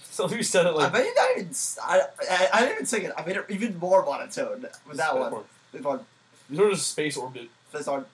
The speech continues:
Speaker 2: In a related story. No, that's too, that's too crazy. Anyways.
Speaker 1: No, no, you <laughs> have to tell me the story now.
Speaker 2: I, w-,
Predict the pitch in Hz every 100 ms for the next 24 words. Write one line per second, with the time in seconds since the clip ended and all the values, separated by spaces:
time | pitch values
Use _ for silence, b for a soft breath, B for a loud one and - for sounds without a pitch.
0 | _ - _ - _ _ _ _ _ -
1 | 202 226 294 480 - - 170 143 - 147
2 | 131 127 127 135 143 - 180 190 - 175
3 | 139 139 127 123 - 135 127 110 107 143
4 | 180 214 226 190 185 180 170 185 - -
5 | - - - - 220 208 196 185 185 160
6 | 147 135 120 220 226 202